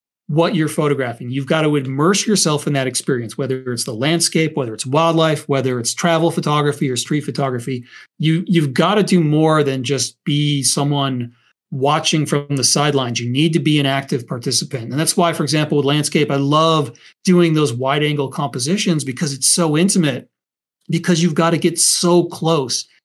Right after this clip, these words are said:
to that foreground. You really just have to dive into the landscape to make those kinds of photos.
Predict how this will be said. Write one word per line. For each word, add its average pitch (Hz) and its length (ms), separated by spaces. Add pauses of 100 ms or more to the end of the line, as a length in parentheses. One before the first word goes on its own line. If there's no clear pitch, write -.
(140)
to 180 120
that 160 220
foreground. 143 520
You 131 140
really 185 320
just - 180
have 156 160
to 131 100
dive 143 680
into 139 440
the 123 120
landscape 131 720 (400)
to 156 120
make 156 380
those 143 220
kinds 131 360 (120)
of 113 100
photos. 151 520